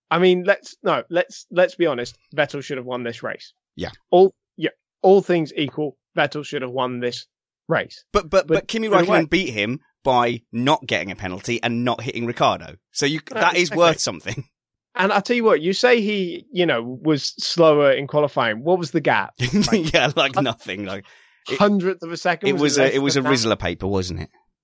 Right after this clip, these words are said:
Speaker 1: It, yeah, less than the blink of an eye. Um, so, uh, yeah,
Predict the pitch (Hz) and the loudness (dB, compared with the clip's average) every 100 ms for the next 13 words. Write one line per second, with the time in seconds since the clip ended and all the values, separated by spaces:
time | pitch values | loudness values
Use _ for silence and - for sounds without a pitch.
0 | _ - 208 180 185 135 95 - _ - | _ -12 -10 -6 0 0 0 -16 _ -2
1 | 170 160 - 151 135 127 127 131 139 127 | 0 0 0 -6 -4 -6 -6 -2 -2 -2
2 | 135 117 113 101 - _ _ - 139 139 | -2 0 2 2 -2 _ _ -4 0 2
3 | 127 - 143 151 165 160 104 | 0 2 4 4 2 2 2